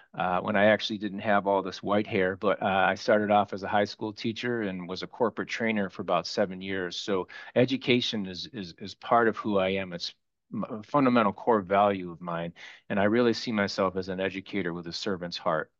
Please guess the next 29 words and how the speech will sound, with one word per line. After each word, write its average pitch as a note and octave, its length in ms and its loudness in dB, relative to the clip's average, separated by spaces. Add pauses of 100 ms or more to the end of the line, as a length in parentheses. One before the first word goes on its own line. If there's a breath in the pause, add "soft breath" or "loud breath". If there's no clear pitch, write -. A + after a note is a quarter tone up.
Uh, D#2+ 140 -8
that's F2 220 -6
how F#2 200 -2
I E2+ 260 0
describe E2+ 440 -2
myself. D#2+ 500 -8
So F2 280 -4 (420 loud breath)
that's - 200 -8 (100)
all C#3 240 8
about A#2+ 320 6
education. G#2 640 -2
And F#2 140 -4
that's F#2+ 240 -2
one G#2 180 0
thing G2+ 200 -4
that F2+ 100 -2
I F2 60 0
really G2 340 -2
love F#2+ 320 0
about G2 500 2 (300 loud breath)
Peace A2 220 -4
of F#2 80 -4
Mind F#2+ 260 -2
Wealth F#2 260 -2
Management. F#2 560 -4
And E2+ 280 -10 (260)
one G2 220 -8
of F#2 60 -10
the F2 60 -16